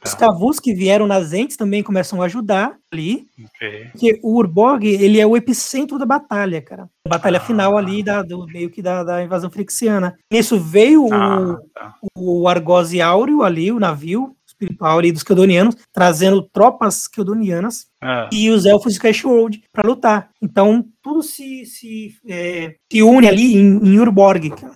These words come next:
Speaker 1: pra batalha final.
Speaker 2: De
Speaker 1: Entendeu?
Speaker 2: conjunção, né?
Speaker 1: Isso, isso em
Speaker 2: Tá.
Speaker 1: conjunção. Vem ter a fase final em Apo-, em Apocalipse. Eu acho que a gente
Speaker 2: Certo.
Speaker 1: não vai conseguir fechar tudo agora, cara,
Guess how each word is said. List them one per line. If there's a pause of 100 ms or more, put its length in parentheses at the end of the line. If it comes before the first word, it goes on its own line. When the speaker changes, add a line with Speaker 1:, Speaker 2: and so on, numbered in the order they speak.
(120)
Speaker 1:
pra
batalha
final. (140)
Speaker 2:
De
Speaker 1:
Entendeu?
Speaker 2:
conjunção,
né? (160)
Speaker 1:
Isso,
isso
em
Speaker 2:
Tá.
Speaker 1:
conjunção. (180)
Vem
ter
a
fase
final (160)
em
Apo-,
em (340)
Apocalipse. (160)
Eu
acho
que
a
gente
Speaker 2:
Certo.
Speaker 1:
não
vai
conseguir
fechar
tudo
agora,
cara,